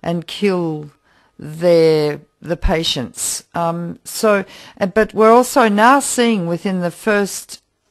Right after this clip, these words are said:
eighteen months after Fukushima, they've examined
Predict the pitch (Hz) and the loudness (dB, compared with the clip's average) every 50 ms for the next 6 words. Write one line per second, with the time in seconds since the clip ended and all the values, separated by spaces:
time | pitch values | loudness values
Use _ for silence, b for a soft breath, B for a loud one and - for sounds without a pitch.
0 | _ _ _ _ - - _ - 208 220 240 226 - 226 214 196 190 190 190 208 | _ _ _ _ -20 -14 _ -2 -2 -2 -2 -2 -4 -4 -4 -4 -4 -2 -2 0
1 | 214 202 165 - - - _ - 180 190 208 196 - 220 196 - - 214 - - | -2 -2 -2 -6 -14 -14 _ -4 -4 -4 -4 -4 -8 -12 -10 -6 -6 -8 -6 -8
2 | 190 - - - 220 220 214 220 254 294 330 B B B B B B B B B | -10 -8 -4 -4 -2 -2 0 -2 -2 -2 -4 B B B B B B B B B
3 | - 202 196 180 196 185 - - 208 190 196 190 185 170 | -2 -2 -2 0 -2 -6 -4 -2 -2 0 0 -2 -4 -6